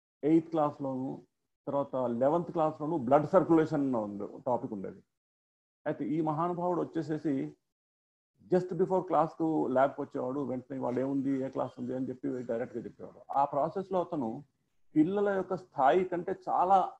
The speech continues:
హై స్థాయిలో చెప్పేవాడు. అతను పీజీ నాలెడ్జ్‌ను కూడా include చేసేసి ఎక్స్‌టెంపోర్‌గా టీ-, lecture ఇచ్చేవాడు. ఆ పిల్లలు చాలాసార్లు ఆ-, ఆయన చెప్తున్న సెక్షన్ పిల్లలు నా దగ్గరకు వచ్చేవాడు,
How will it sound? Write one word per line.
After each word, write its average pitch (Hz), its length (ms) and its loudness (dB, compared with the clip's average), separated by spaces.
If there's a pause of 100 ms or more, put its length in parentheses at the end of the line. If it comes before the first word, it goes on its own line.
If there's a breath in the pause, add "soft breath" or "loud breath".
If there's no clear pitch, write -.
(160)
హై 208 180 4
స్థాయిలో 175 500 0
చెప్పేవాడు. 107 440 -8 (1400)
అతను 123 220 -2
పీజీ 180 560 -4
నాలెడ్జ్‌ను 165 540 0
కూడా 156 180 0
include 143 440 -4
చేసేసి 143 460 -4
ఎక్స్‌టెంపోర్‌గా 160 800 -4
టీ-, 139 300 -6
lecture 110 340 -6
ఇచ్చేవాడు. - 480 -16 (1080)
ఆ 156 100 0
పిల్లలు 175 500 -2
చాలాసార్లు 160 520 2
ఆ-, 131 460 2
ఆయన 139 200 -4
చెప్తున్న 147 300 -6
సెక్షన్ 147 640 -6
పిల్లలు 135 220 -2
నా 123 200 -2
దగ్గరకు 127 220 -6
వచ్చేవాడు, 107 420 -8